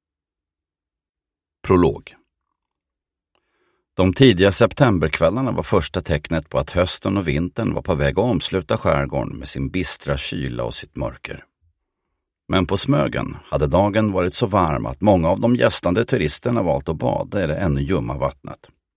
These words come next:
Det var Island of Light som hade lockat hit dem en sista skälvande sommardag och natt.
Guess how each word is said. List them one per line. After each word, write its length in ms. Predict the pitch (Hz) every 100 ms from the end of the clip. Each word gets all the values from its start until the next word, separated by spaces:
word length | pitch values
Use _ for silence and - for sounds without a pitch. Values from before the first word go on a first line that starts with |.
| - - - - -
Det 80 | 87
var 380 | 78 - 92 87
Island 260 | 90 87
of 140 | 85 85
Light 600 | 101 107 - - - -
som 180 | - 62
hade 160 | 64 76
lockat 340 | 85 - -
hit 240 | 69 73
dem 180 | - 73
en 100 | 50
sista 540 | - - 113 - 95 98
skälvande 600 | - 113 82 78 85 82
sommardag 640 | - - 65 65 71 58
och 80 | -
natt. 420 | 58 - - -